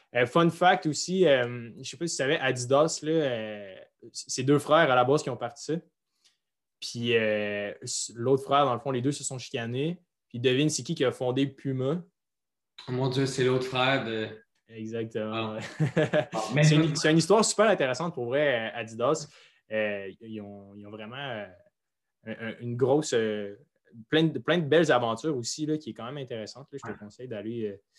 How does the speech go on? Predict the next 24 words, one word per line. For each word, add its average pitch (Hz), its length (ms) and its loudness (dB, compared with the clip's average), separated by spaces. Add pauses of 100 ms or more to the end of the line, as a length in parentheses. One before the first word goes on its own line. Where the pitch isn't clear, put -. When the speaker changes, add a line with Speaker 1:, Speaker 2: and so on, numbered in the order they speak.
(300)
Speaker 1:
aller 110 120 -2
Speaker 2:
J'ai 156 100 6
un 156 80 8
Speaker 1:
regarder 156 80 2
Speaker 2:
peu, 208 160 6
Speaker 1:
ça. 156 60 6
Speaker 2:
j'ai 156 80 6
un 151 120 4
peu 202 120 -2
creusé 151 320 4
sur, 151 240 2
euh, 135 120 0
Nike 131 580 2
avec, 120 300 0
euh, 117 100 -2
Phil 127 280 -2
Knight, 135 300 -2
là. 151 260 2
Et 123 60 -8
son, - 160 -8
lui 113 240 -6
aussi, 143 160 -4
c'est - 180 -10
fascinant. 139 600 0